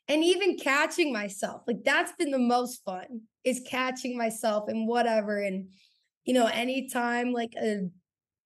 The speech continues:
a, uh, situation comes up that is repetitive of the past, um, which is, I've noticed, like, it's like God, the universe, you know, giving me those lessons again to break the habit.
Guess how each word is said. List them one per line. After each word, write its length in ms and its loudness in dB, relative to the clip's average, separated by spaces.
a, 340 4
uh, 360 2
situation 720 2
comes 300 -2
up 240 2
that 180 0
is 180 -2
repetitive 640 -2
of 180 -2
the 60 -4
past, 680 -6
um, 560 4
which 220 2
is, 380 -2
I've 160 2
noticed, 520 4
like, 200 2
it's 160 -10
like 240 -6
God, 380 0
the 60 -2
universe, 800 0
you 100 0
know, 200 6
giving 440 2
me 160 -2
those 280 -2
lessons 600 -2
again 720 0
to 100 -2
break 360 -2
the 80 0
habit. 420 -6